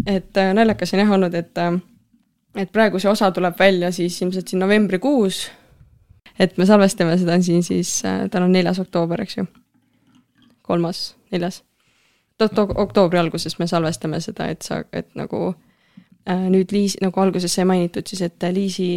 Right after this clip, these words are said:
Laaneoksalt saime selle tehnika siin, äh, kasutamiseks ja nüüd, äh, saame selle ilusti tagasi ka anda. Ja, ja äge teekond on olnud siiamaani. Ähm, nüüd, äh, mõtlen, kuidas me teeme, kas ma räägin end-, endast ka natukene?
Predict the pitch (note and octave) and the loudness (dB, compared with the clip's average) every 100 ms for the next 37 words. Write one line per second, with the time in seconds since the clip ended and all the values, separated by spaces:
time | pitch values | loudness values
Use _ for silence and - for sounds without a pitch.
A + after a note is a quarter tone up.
0 | F#3+ F#3+ F#3+ F3+ F3+ F#3 - F3+ F3+ F#3+ | -4 -4 -4 -6 -8 -12 -8 -6 -4 -6
1 | F#3 F3+ C#4+ C#4 - F3+ F#3+ F3 F3+ F3+ | -8 -6 -4 -4 -4 -6 -6 -6 -6 -8
2 | G#3 - - - - - F#3+ F#3+ F#3+ F3+ | -12 -14 -20 -20 -18 -8 -4 -2 -2 -2
3 | F3 E3+ - F3 E3+ - E3 E3+ E3+ _ | -4 -8 -4 -4 -4 -4 -4 -4 -6 _
4 | _ _ _ _ _ - F#3+ F#3+ F#3 F3+ | _ _ _ _ _ -6 -2 -2 -2 -2
5 | F3 - G#3 F#3+ F#3 F#3+ G3 F3+ F3 F3 | -4 -6 -2 0 0 -2 0 0 0 0
6 | F#3+ F#3+ _ _ _ _ _ _ _ _ | -2 -4 _ _ _ _ _ _ _ _
7 | - F#3+ F3 E3+ D#3+ D#3+ D#3+ - - G3 | -4 -2 0 -2 -2 -4 -6 -6 0 2
8 | G#3 A3+ A3 A3+ C4 B3+ D4 D4 D4+ C#4+ | 4 4 4 4 2 2 -2 0 0 0
9 | D4 D4 D4+ - _ - - F#3+ F#3 F3+ | -2 -2 -4 -6 _ -20 -8 -6 -4 -2
10 | F#3 F3+ F3+ F3+ F3 F3 - _ _ _ | -2 0 -2 -2 -2 -6 -10 _ _ _
11 | _ _ _ _ _ - G3 F#3+ F#3 G3 | _ _ _ _ _ -8 -4 -4 -4 -6
12 | F#3 F3+ F#3 F#3 _ _ _ _ - A3 | -4 -4 -4 -8 _ _ _ _ -8 -6
13 | G3+ F#3+ G#3+ F#3 F#3+ F3 E3 - F#3+ F#3+ | -2 -2 -2 -2 0 0 -2 -4 -2 -2
14 | F#3 F3 F#3+ F#3 E3+ - E3 E3 - - | -2 -4 -4 -4 -4 -4 -4 -4 -6 -8
15 | E3 | -8